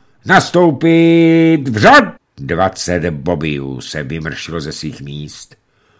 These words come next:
Ozvalo se praskání škrut, štruplí, chřestění šavlí a cvakot spouští a již stálo mužstvo připraveno k výpadu před svým velitelem. Inspektor provedl se svými lidmi několik pořadových cviků,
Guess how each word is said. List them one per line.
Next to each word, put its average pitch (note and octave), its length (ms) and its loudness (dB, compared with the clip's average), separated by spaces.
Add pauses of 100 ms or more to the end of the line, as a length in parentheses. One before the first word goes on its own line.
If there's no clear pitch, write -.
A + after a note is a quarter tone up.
(300)
Ozvalo G2 500 -2
se F#2 220 -6
praskání F#2+ 800 -6
škrut, - 500 -6
štruplí, G2 840 -4 (360)
chřestění G2+ 640 -6
šavlí F#2+ 840 -6
a G2+ 100 -6
cvakot F2 520 -10
spouští G2 840 -10 (600)
a B2 120 4
již C3 440 4
stálo D#3 460 0
mužstvo C#3+ 720 -2 (460)
připraveno B2+ 640 0
k - 100 -10
výpadu C3 540 -2
před A2 240 -6
svým A#2 240 -4
velitelem. C2+ 580 -12 (240)
Inspektor G2 500 -2
provedl F#2 420 -4
se F#2 160 -6
svými F#2+ 300 -6
lidmi F#2 320 -4
několik F#2 420 -8
pořadových F#2 460 -4
cviků, B2 580 -6